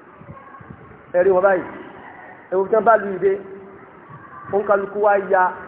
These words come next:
Wọ́n wá ń fọ́, wọ́n wá ń fọ́ ṣọ́ọ̀bù, ń ṣọ́ọ̀bù káàkiri. Wọ́n ń fọ́lé onílé káàkiri. Ọjà ọlọ́jà wọn lọ lè ń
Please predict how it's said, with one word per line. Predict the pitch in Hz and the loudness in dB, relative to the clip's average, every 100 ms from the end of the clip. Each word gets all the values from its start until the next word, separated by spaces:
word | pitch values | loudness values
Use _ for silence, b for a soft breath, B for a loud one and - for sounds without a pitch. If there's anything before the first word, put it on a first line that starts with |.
| - - | -12 -2
Wọ́n | 226 233 233 | 0 2 2
wá | 233 | 4
ń | 233 233 - 240 240 233 233 | 2 -2 -2 2 4 4 2
fọ́, | 240 233 240 | 2 2 4
wọ́n | 247 | 4
wá | 240 | 6
ń | 247 247 | 4 0
fọ́ | 240 226 | -2 0
ṣọ́ọ̀bù, | 247 190 | 0 0
ń | 220 | -2
ṣọ́ọ̀bù | 226 247 196 | 0 -2 2
káàkiri. | 240 214 233 233 220 - - - - - - - - | 0 0 -4 -6 -10 -16 -18 -20 -20 -20 -20 -18 -10
Wọ́n | - 233 | 2 4
ń | 240 | 4
fọ́lé | 240 240 240 | 4 4 4
onílé | 240 254 | 4 4
káàkiri. | 254 220 233 233 233 - - - - | 4 2 -2 -4 -8 -14 -20 -20 -8
Ọjà | 233 233 226 | -4 0 2
ọlọ́jà | 254 254 233 | 0 4 4
wọn | 233 | 4
lọ | 233 | 2
lè | 214 | 2
ń | 247 | 0